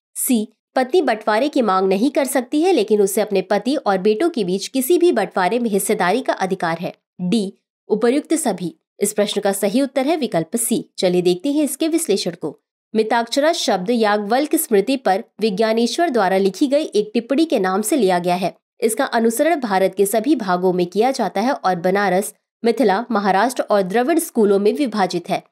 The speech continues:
पुत्र जन्म से ही संयुक्त परिवार की पैतृक संपत्ति में हित प्राप्त कर लेता है। सहदायिक का हिस्सा परिभाषित नहीं है और इसका निपटान नहीं किया जा सकता है।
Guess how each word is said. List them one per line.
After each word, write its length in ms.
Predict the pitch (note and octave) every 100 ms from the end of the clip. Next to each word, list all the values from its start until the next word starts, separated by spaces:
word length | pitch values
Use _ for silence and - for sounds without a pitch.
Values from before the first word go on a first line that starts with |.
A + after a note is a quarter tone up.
| _ _
पुत्र 260 | D4+ E4
जन्म 280 | D4+ B3+ C#4
से 160 | D4+ D#4
ही 140 | E4
संयुक्त 320 | F4 A3+ G#3
परिवार 460 | G#3+ G3 F#3 G3 B3+
की 120 | D#4
पैतृक 380 | C#4+ F#3 F3 F#3+
संपत्ति 540 | - F#3+ G3 G3 D4
में 100 | C#4+
हित 260 | B3+ G#3+ G#3+
प्राप्त 320 | G#3+ E3+ -
कर 140 | G3+ A3
लेता 260 | G#3+ G#3+
है। 200 | A#3 G#3+ - _ _
सहदायिक 560 | - B3+ B3 A3+ C#4 -
का 100 | D4+
हिस्सा 300 | A3 G#3+ C#4
परिभाषित 640 | B3+ F#3+ F#3+ F3+ F3+ G3
नहीं 220 | A3 G#3+ C#4+
है 140 | E4+
और 220 | - F#3+
इसका 240 | F#3+ F#3+ F#3+
निपटान 420 | F#3 - A3 A#3
नहीं 280 | C4+ C4 D4+
किया 220 | A#3 F#3
जा 140 | F#3
सकता 300 | F3+ F3+ -
है। 200 | F3+ F#3